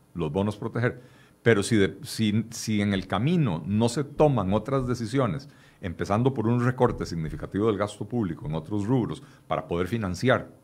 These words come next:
ese gasto extra para ayudarle a la gente a que no se muera de hambre, ¿verdad? Eh, entonces,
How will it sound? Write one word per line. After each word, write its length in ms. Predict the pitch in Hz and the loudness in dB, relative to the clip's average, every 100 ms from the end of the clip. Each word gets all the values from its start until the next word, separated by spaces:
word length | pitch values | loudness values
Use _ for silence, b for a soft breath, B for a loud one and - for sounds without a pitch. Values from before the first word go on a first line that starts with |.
| - | -4
ese 240 | 95 104 | -2 2
gasto 440 | 110 110 - 120 113 | 2 2 0 2 4
extra 440 | 95 - 82 78 | 4 -2 -6 -4
para 220 | 73 69 B B B | -4 -6 B B B
ayudarle 560 | 92 90 95 95 104 | -4 0 2 2 2
a 40 | 113 | 2
la 80 | 98 | 2
gente 280 | 123 - | 0 -4
a 20 | 73 | -6
que 100 | 78 | -6
no 80 | |
se 120 | 82 104 | -4 -2
muera 260 | 104 104 | 0 0
de 100 | 117 | 2
hambre, 360 | 117 90 113 170 - - | 2 2 -2 -6 -10 -12
¿verdad? 380 | - 92 135 - B B B 110 | -2 0 0 -2 B B B -2
Eh, 300 | 87 87 85 | 0 0 -2
entonces, 540 | 95 104 104 135 131 | -4 -2 2 2 2